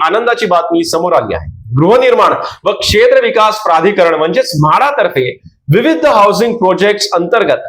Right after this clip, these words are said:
फोर सेव्हन्टी एट फ्लॅट्सच्या विक्रीसाठी लॉटरीची ऑनलाइन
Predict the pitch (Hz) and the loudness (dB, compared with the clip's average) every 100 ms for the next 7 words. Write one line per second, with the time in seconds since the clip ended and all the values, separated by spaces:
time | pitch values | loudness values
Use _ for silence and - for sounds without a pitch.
0 | - - - 196 233 277 240 214 214 208 | -16 -20 -6 2 4 4 2 0 0 -2
1 | 196 - 165 170 - - 165 120 147 208 | -2 -2 0 0 -2 -2 -4 -2 -4 -4
2 | 214 170 151 139 120 131 262 247 220 - | -2 -2 -2 -4 -2 0 0 0 -4 -4
3 | 185 - - 165 180 202 220 | -6 -4 -2 -2 0 0 0